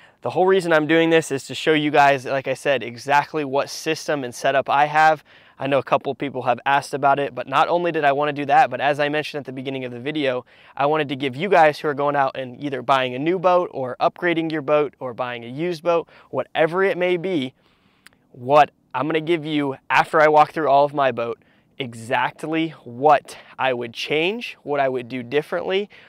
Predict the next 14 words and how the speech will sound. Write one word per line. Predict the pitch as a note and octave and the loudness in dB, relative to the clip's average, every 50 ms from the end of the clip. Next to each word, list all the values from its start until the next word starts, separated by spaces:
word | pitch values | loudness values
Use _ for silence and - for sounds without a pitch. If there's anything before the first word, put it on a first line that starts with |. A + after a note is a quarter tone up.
| - _ _ | -20 _ _
both | - D3+ D3+ C#3+ - | 2 2 2 2 2
on | - C3 B2+ B2 | -2 -2 -2 -4
a | A#2 | -8
budget | G#2+ G#2+ A2+ C3+ C#3+ D#3+ D#3 F3 F#3+ G3 - - _ _ _ _ _ _ _ _ - | -10 -4 0 2 2 2 2 -2 -4 -4 -4 -8 _ _ _ _ _ _ _ _ -4
and | C3+ C#3+ D#3 D#3+ E3 E3+ E3 - - - | 0 2 2 2 2 0 -4 -8 -12 -12
with | - C3+ C#3+ C#3 C3+ - - - - - | -2 0 2 2 0 -2 -6 -18 -14 -8
unlimited | - C#3 C#3+ C3+ C#3 C#3 C3+ C3+ B2+ C3 B2 A#2+ | -8 -6 -6 -4 -4 -4 -4 -2 -4 -4 -6 -4
money. | A#2+ A#2+ A2+ A2+ G#2+ A2 _ _ _ | -6 -8 -8 -10 -12 -16 _ _ _
So | - - C3 A2+ - - - - - - | -10 -8 -8 -8 -8 -12 -20 -20 -6 2
hopefully | - G#3 G3 - G3+ G#3+ | 2 2 4 4 -2 0
you | G#3 | 4
guys | F#3 F#3+ F#3 F#3+ E3 | 8 8 8 8 6
enjoy | F3+ F3 D3 E3 E3 E3 | 2 0 4 4 6 6
this, | D#3+ E3 E3+ - - | 6 6 4 2 -2